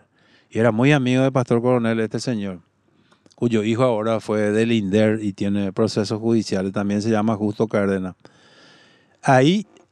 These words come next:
ellos tenían vidrios, eh, tipo blindes, ¿verdad? Y, eh, el portero, el que abría y cerraba la puerta, era un policía de, de investigación, y ese me controlaba a mí ahí. Así que cuando yo salía, después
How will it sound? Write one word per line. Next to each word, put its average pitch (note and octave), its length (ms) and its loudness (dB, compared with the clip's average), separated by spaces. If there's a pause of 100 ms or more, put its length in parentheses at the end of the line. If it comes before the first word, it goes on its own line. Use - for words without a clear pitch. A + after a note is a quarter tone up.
(220)
ellos D3 240 6
tenían C#3+ 640 2
vidrios, B2 600 4
eh, G#2 140 2
tipo A#2 320 2
blindes, A#2+ 480 4
¿verdad? G#2+ 380 2
Y, A2+ 280 2
eh, G#2+ 760 0
el G#2 180 2
portero, A#2 600 4
el A2 100 -2
que C3 80 4
abría B2 260 4
y C#3+ 60 2
cerraba C3 420 4
la C#3 140 4
puerta, D3 280 2
era C3 140 2
un C3 80 -2
policía A2+ 560 2
de, G#2 460 -2
de G#2 160 -4
investigación, G#2+ 640 -2
y G#2+ 100 -4
ese A2 180 -2
me B2+ 120 -2
controlaba G#2+ 560 2
a G#2 40 -2
mí G2+ 180 -4
ahí. F2 220 -8 (120)
Así - 180 -8
que A2 140 -4
cuando A#2 220 0
yo G#2+ 160 -2
salía, C#3+ 480 2 (760)
después B2+ 600 2